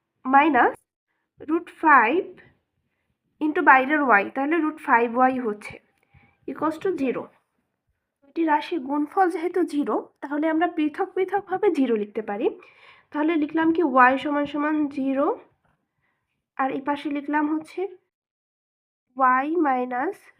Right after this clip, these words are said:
রুট ফাইভ সমান সমান জিরো। এখানে বা দিয়ে হচ্ছে ওয়াই সমান সমান জিরো, এটা আর কিছু করার নেই। আর এখানে ওয়াই, এখানে মাইনাসটাকে ওই পাশে নিয়ে প্লাস হয়ে যাবে, ওয়াই এর একটা মান বের হয় রুট ফাইভ। এখন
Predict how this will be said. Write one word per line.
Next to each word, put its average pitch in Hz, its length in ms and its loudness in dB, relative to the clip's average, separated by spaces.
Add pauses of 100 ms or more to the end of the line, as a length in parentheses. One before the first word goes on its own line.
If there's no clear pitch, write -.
রুট 269 180 -12 (120)
ফাইভ 254 340 -4 (320)
সমান 262 320 -8
সমান 294 240 -8 (180)
জিরো। 190 240 -4 (1300)
এখানে 320 220 -4 (180)
বা 262 120 6 (140)
দিয়ে 330 160 0 (100)
হচ্ছে 381 220 -6 (160)
ওয়াই 277 280 4
সমান 302 200 -4
সমান 320 200 -4
জিরো, 285 200 -4
এটা 254 140 -4
আর 277 100 -8
কিছু 294 240 -10
করার 233 300 0
নেই। 330 100 -2 (600)
আর 262 60 2 (100)
এখানে 294 280 -2 (720)
ওয়াই, 262 300 2 (480)
এখানে 302 200 -4 (100)
মাইনাসটাকে 262 600 0
ওই 294 100 -8
পাশে 285 200 -6
নিয়ে 339 180 -4
প্লাস 269 260 2
হয়ে 302 160 -6
যাবে, 320 160 -2 (760)
ওয়াই 262 200 -2
এর 269 140 -2
একটা 285 220 -6
মান 262 220 4
বের 220 200 -2
হয় 277 200 -2
রুট 302 220 -4
ফাইভ। 214 220 0 (540)
এখন 262 220 2